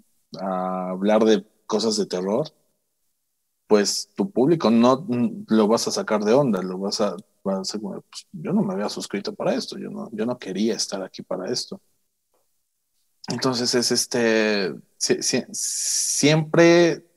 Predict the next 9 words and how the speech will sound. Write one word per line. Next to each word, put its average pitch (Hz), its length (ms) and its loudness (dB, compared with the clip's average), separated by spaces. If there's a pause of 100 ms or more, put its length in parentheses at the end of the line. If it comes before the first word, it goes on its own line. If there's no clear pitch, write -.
(220)
checa 131 760 2 (720)
qué - 160 -10
quiere 98 260 -6
el 92 100 -10
público, - 460 -2
siempre, - 440 -6
siempre 104 280 -8
checa 104 360 -4
como 92 460 -14